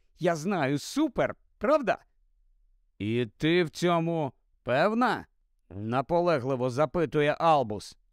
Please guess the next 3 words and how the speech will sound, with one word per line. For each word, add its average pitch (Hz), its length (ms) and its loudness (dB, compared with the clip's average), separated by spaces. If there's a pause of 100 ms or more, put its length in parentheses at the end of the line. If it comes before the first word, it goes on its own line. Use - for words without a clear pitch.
(120)
«Абсолютно!» 262 1120 -2 (800)
«Так, 135 540 -2 (460)
чудово! 170 640 2